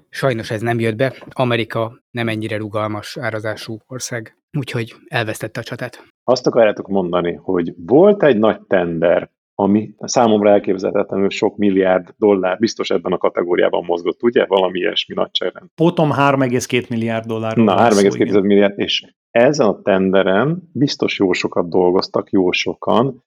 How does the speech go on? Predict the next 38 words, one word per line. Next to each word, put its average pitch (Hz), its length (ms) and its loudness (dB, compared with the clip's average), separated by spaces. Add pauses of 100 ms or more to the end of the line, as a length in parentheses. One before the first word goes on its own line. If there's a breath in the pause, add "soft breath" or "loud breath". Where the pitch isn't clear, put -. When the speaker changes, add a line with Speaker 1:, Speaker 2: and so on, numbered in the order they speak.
(140)
Speaker 2:
és 92 220 0
sokáig 92 720 2 (100)
iszonyatos 98 520 0
energiák 90 480 2
mentek 92 320 -2
bele, 104 160 4
ennél 113 280 4
nagyobb 113 300 4
presztízs 113 480 0
beruházás 110 800 0
nincs 101 240 -4
is 113 140 -2
a 131 60 2
világon, 113 600 2
tehát 95 220 -4
a 113 80 0
világ 101 420 2 (180)
leggazdagabb 98 680 2
emberei 110 420 4
már 113 260 2
csak - 200 -2
azért, 117 360 2
hogy 113 180 -6
örökké 110 600 0
éljen 98 380 2
a 98 80 4
nevük, 104 460 0 (240)
ezért 101 520 0
biztos, 127 300 -6
hogy 98 100 -2
meg 92 120 -2
szeretnék 95 460 -2
ezt 101 200 -4
nyerni, 107 500 2 (240)
és 101 600 2
az - 220 -4
értékesítők, 117 1300 2
akik - 360 -4